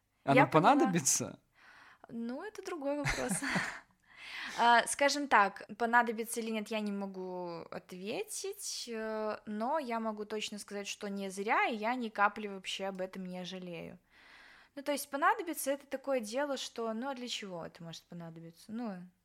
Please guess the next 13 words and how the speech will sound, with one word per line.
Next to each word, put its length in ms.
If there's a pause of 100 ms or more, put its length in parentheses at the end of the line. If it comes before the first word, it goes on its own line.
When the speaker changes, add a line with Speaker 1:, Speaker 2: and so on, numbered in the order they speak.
(140)
Speaker 2:
вот, 160 (680)
если 200
подумать. 680 (1400)
Speaker 1:
Ну, 200
однажды 460
будешь 240
танцевать 500
где-нибудь. 600 (400)
Speaker 2:
Лет 340
так 180
в 40
пятьдесят? 520
Speaker 1:
Лет? 300